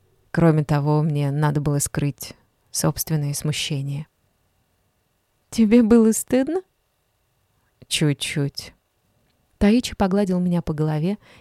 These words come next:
из-за чего от макушки до самой поясницы по коже пробежала волна мурашек. В общем, все эти странные противоречивые чувства, которые ты во мне вызывала, постепенно привели меня сюда. "К чаю?"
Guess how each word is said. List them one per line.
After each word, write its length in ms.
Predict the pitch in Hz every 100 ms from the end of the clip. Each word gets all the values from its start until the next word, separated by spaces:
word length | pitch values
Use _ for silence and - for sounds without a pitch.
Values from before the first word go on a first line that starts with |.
| _
из-за 260 | 202 170 185
чего 280 | - 196
от 120 | 214 190
макушки 480 | 180 - 214 -
до 160 | 165 180
самой 300 | - 202 180
поясницы 520 | 175 165 - 196 -
по 140 | - 151
коже 300 | - 175 -
пробежала 500 | 156 151 160 170 160
волна 320 | 160 160 165
мурашек. 640 | 160 170 131 - - - _ _ _
В 140 | - 156
общем, 420 | 143 - 147 143 - - _ _
все 220 | - 160
эти 140 | 151 160
странные 560 | - 160 160 156 151
противоречивые 800 | 147 160 147 151 151 - 156 151
чувства, 520 | 147 170 165 - 156 151 - - -
которые 400 | - 165 160 160
ты 160 | - 165
во 100 | 156
мне 300 | 156 156 147
вызывала, 760 | 156 151 156 151 175 170 147 - _ _ _ _
постепенно 580 | 165 - 160 165 156 147
привели 380 | 160 147 143 143
меня 240 | 143 143
сюда. 460 | - 151 139 139 - _ _ _ _ _ _ _ _ _ _ -
"К 80 | -
чаю?" 440 | 285 320 302